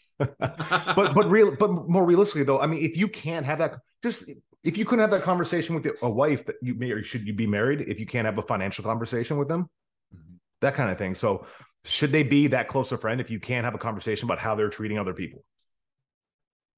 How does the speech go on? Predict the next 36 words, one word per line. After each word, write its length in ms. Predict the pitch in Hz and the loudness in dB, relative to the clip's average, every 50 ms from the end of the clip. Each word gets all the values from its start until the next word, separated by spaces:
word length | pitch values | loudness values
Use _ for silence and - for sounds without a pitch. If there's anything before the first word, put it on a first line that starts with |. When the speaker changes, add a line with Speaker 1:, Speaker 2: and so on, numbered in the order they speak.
| _ _ _ _ _ | _ _ _ _ _
Speaker 2:
Wrong. 140 | - 90 - | -10 -4 0
Speaker 1:
Or 160 | 127 127 123 123 - - - - - - _ - - | 2 2 2 0 -4 -10 -20 -20 -20 -20 _ -6 0
why 240 | 120 139 139 156 | 4 4 6 6
are 80 | 156 127 | 6 4
you 200 | 107 104 101 98 | 4 2 0 -2
afraid? 340 | 87 - - 95 85 82 - | -2 -4 -6 -6 -6 -4 -4
Assess, 360 | - 113 - - 151 110 - | -4 -2 2 2 2 2 2
like, 140 | 117 95 90 | 0 -2 0
why 160 | 113 151 190 | 2 2 4
am 100 | 208 202 | 4 4
I 60 | 202 190 | 2 2
afraid 280 | 175 - - 175 170 | 2 0 0 -2 -2
to 60 | 165 | -2
talk 240 | - 160 170 175 170 | -2 -2 -2 -2 -2
to 60 | 143 | -2
this 140 | 117 101 - | -4 -4 -4
guy? 200 | - - 80 - | -6 -8 -10 -6
What's 240 | 87 113 151 147 - | -2 0 0 0 0
he 80 | 175 147 | 0 0
gonna 180 | 156 156 151 | 2 2 2
do 180 | 127 131 165 170 | 2 2 2 2
to 80 | 113 | 2
me? 280 | 90 82 78 76 78 - _ _ - | 0 -4 -6 -8 -12 -16 _ _ -4
You 80 | 117 | 0
know, 100 | 117 127 127 | 2 4 4
it's 200 | 151 180 - - | 4 4 4 4
all 160 | 160 165 180 | 4 4 4
about 280 | 175 156 165 160 - - | 4 4 2 2 2 0
kinda 320 | 151 151 143 104 85 - - - - - _ _ _ _ - | 0 0 0 -2 -2 -6 -10 -16 -20 -20 _ _ _ _ -8
taking 400 | - 160 165 160 160 165 127 87 | -4 -2 -2 0 2 2 2 2
back 300 | 117 120 131 131 - - - | 2 2 2 0 0 -2 -2
our 200 | 104 107 107 113 | 0 0 0 0
own 260 | 127 127 117 104 98 | 0 0 0 0 0
manhood, 460 | 104 110 123 127 101 - 78 78 - | 0 0 -2 -2 -4 -6 -10 -12 -10
right? 260 | 92 95 104 104 - | -8 -6 -6 -4 -4
It's, 220 | 117 123 98 - | -4 -4 -6 -6